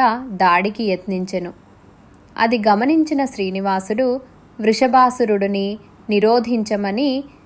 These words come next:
విశ్వక్సేనుడను ఆదేశించెను. విశ్వక్సేనుడి శక్తిని గమనించి అతని మీద గెలవడం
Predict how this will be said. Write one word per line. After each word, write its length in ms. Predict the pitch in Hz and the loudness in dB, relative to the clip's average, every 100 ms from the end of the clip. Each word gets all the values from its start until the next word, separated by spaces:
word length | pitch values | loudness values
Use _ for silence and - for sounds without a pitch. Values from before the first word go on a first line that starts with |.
| - - - | -20 -20 -4
విశ్వక్సేనుడను 1300 | 220 220 - 294 294 - 214 202 196 190 214 262 269 - - | -2 -2 0 0 0 0 2 2 0 0 0 -4 -4 -8 -2
ఆదేశించెను. 840 | 196 196 196 190 190 185 190 180 - _ - - - - | -2 0 -2 -4 -8 -6 -6 -8 -12 _ -20 -20 -20 -6
విశ్వక్సేనుడి 1120 | 226 226 302 311 - 269 233 214 202 202 202 - - - - | -2 0 0 0 0 0 0 0 -2 -2 -4 -10 -20 -20 -4
శక్తిని 600 | 220 214 - 262 262 208 190 | -4 -4 -4 0 0 0 -2
గమనించి 680 | 185 190 190 190 254 240 262 - | -2 -4 -6 -4 -6 -6 -10 -6
అతని 300 | 226 247 262 | -2 0 2
మీద 220 | 269 254 | 2 0
గెలవడం 680 | 208 180 180 185 196 254 | 0 -2 -2 0 0 -2